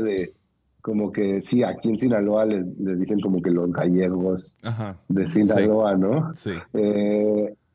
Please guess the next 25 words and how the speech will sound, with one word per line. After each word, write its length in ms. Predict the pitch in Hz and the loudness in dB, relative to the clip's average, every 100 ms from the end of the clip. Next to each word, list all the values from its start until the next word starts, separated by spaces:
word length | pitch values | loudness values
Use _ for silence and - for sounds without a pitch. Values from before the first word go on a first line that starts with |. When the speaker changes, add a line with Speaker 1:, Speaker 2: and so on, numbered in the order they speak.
| _ - - | _ -18 -4
Speaker 1:
pero 160 | 143 131 | 0 0
de 60 | |
verdad 160 | 127 131 | 0 -2
es 80 | - | -2
como 240 | 180 139 | -4 -4
gente 300 | - 131 139 | -4 -4 -2
muy 160 | 139 139 | 0 0
bien 180 | 143 | 0
intencionada, 720 | 135 123 110 101 104 104 110 | 0 -2 -4 -4 -2 0 0
siento, 400 | 110 110 98 123 123 | 0 -4 -2 -2 0
y, 260 | 107 87 - _ _ _ - | -2 -4 -10 _ _ _ -4
y, 500 | 107 101 104 107 104 | 0 0 -2 -2 -2
y 60 | |
yo 120 | 120 | 0
creo 160 | 143 175 | 0 2
que, 200 | 143 95 | 0 0
yo 120 | 143 151 | -2 0
creo 100 | 175 | 0
que 60 | |
viene 220 | 135 131 139 | 0 0 -2
de 120 | 123 | -2
ahí. 260 | 110 117 131 | -2 -4 -4
Pero 180 | 127 | -2
no, 200 | 131 175 | -2 0
ellos, 420 | 180 170 196 - | 0 0 -2 -6